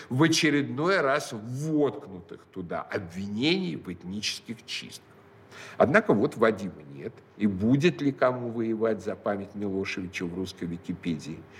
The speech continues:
неизвестно. В этом главная проблема. Любой серьезный вклад серьезного википедиста может быть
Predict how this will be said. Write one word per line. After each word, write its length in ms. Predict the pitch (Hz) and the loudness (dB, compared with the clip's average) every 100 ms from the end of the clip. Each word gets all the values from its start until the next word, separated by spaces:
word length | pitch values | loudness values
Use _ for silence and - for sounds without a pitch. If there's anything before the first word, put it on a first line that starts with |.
| - 107 | -8 4
неизвестно. 840 | 117 135 143 131 92 - - - - - _ - - - | 8 8 8 4 0 -2 -12 -20 -20 -20 _ -18 -16 2
В 20 | |
этом 240 | - - 135 | 4 6 6
главная 460 | 143 143 98 - | 6 6 6 0
проблема. 500 | - - 80 82 82 - - | -10 -14 -14 -10 -10 -12 -8
Любой 720 | 92 110 139 143 139 120 80 | -4 2 2 2 2 2 0
серьезный 840 | - - 92 90 95 90 - - 80 | -6 -10 -6 -4 -2 -2 -4 -12 -18
вклад 540 | - - 95 65 - | -18 -4 0 0 -2
серьезного 680 | - 101 92 104 90 82 78 | -6 -2 2 4 4 2 -6
википедиста 960 | 78 90 - 90 120 175 226 - 214 - - - - | -8 -10 -10 -8 -4 2 0 2 0 0 -8 -18 2
может 480 | 110 113 147 170 185 | 4 8 8 6 4
быть 240 | 190 - | 0 -4